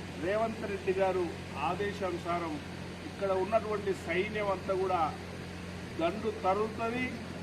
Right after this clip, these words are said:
ఖచ్చితంగా కూడా మా అభ్యర్థిని మేము మెజారిటీ ఇస్తామని చెప్పి తెలియజేస్తా ఉన్నాం. నిన్న మల్లారెడ్డి గారు మాట్లాడుతూ ఉన్నారు, "కాంగ్రెస్కు ఒక్క ఎమ్మెల్యే లేడు,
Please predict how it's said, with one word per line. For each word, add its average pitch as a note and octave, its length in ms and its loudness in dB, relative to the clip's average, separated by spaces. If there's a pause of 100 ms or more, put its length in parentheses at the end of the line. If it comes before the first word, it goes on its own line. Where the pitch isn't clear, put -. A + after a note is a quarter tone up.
(300)
ఖచ్చితంగా G#3 580 0
కూడా G3+ 420 6 (2000)
మా F#3+ 380 4 (760)
అభ్యర్థిని G#3 720 0
మేము F3+ 340 -2
మెజారిటీ F3 380 2
ఇస్తామని F3+ 440 -4
చెప్పి E3+ 160 -4
తెలియజేస్తా C#3+ 560 -4
ఉన్నాం. A#2 240 -4 (1600)
నిన్న A#3+ 240 6
మల్లారెడ్డి B3 540 8
గారు B3+ 180 6
మాట్లాడుతూ A3 520 6
ఉన్నారు, F3+ 260 2 (1500)
"కాంగ్రెస్కు C4+ 760 4
ఒక్క A#3+ 280 0
ఎమ్మెల్యే B3+ 580 4
లేడు, B3+ 440 10